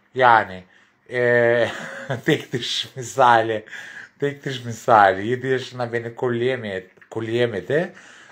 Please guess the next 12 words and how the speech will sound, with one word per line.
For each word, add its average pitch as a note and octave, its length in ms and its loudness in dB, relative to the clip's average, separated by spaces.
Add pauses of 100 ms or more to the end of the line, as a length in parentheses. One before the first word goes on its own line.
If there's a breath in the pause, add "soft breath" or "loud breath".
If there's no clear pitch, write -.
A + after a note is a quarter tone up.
(200 loud breath)
E, A#2 720 4 (880)
kırk B2 260 -8
yaşında C3 340 -4
mı D#3 160 -12
kolleyecek E2+ 720 -8
beni? D#2+ 220 -12 (1700 loud breath)
Evet, G2+ 460 0
Aruşka A#2 400 0
yiyor. A2+ 340 0 (320 soft breath)
Bestami F3 420 2
seninki F3+ 380 -8
burada. F#3 540 2